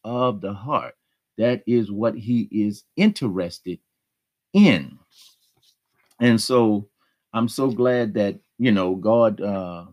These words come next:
gave us this account of the children of Israel and the things that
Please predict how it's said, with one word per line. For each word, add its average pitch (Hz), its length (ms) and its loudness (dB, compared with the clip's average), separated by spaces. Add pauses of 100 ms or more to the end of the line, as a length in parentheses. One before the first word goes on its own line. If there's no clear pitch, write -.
(200)
gave 123 320 4
us 98 200 0
this 110 280 -4
account 101 500 -2 (540)
of 113 320 4
the 98 80 0
children 101 800 -2
of 107 200 -4
Israel 104 640 2 (420)
and 117 140 2
the 101 60 0
things 147 420 0
that 110 300 -2